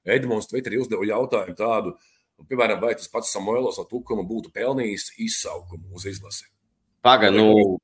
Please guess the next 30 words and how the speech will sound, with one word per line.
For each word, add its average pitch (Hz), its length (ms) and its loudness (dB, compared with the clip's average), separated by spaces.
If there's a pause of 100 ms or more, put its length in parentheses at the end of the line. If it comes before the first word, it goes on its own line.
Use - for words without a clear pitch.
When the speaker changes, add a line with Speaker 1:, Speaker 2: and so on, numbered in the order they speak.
(300)
Speaker 2:
ko 160 120 6
nozīmē 131 520 6
pārsteigums? 92 840 4
Pārsteigums 135 720 0
būtu, 143 320 -2
ja 123 180 2
būtu 135 400 -4
Gutkovskis, 135 800 -4
Tobers, 123 540 -2 (500)
Jurkovskis, 117 1000 -4 (440)
kas 110 160 -6
tur - 140 -10
vēl 104 160 -2
mums 87 280 -6
izkrīt? 98 540 -8 (600)
Visi 113 340 -2
ierindā, 139 480 2
un 110 220 -2
tad 127 260 2
mēs 92 240 -4
runātu 95 480 -6
par 90 160 -8
šo. 87 300 -8 (460)
Mēs 104 180 -6
taču - 180 -10
tagad 110 240 -6
runājam 113 480 -2
tikai 107 240 -4
tāpēc, 113 480 -2
ka 104 220 -2